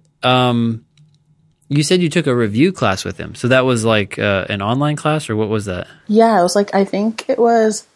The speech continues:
Speaker 2: his first attempt at doing a class like that. But basically after the December L sat came out, he had a class of, like, twenty to thirty people,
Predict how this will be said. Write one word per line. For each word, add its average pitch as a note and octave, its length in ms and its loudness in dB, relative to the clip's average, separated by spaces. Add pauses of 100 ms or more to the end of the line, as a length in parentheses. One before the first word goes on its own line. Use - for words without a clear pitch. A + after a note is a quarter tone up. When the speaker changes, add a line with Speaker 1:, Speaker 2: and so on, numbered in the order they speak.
(120)
Speaker 2:
his G3+ 240 0
first - 720 2
attempt F#3 460 0
at E3+ 100 2
doing F3+ 160 0
a D#3 80 2
class - 400 2
like G3 200 2
that. G#3+ 220 4
But F#3 140 0
basically E3+ 420 2
after E3+ 300 2
the E3+ 120 0
December D#3+ 420 2
L C#3+ 180 4
sat D3 300 0
came D3+ 240 0
out, C3+ 260 0
he D#3+ 100 -4
had D3 300 2
a D3+ 60 -2
class D3 360 0
of, - 80 -8
like, C#3 240 -4
twenty D3+ 380 0
to F3 80 0
thirty F#3+ 320 -2
people, G3 520 0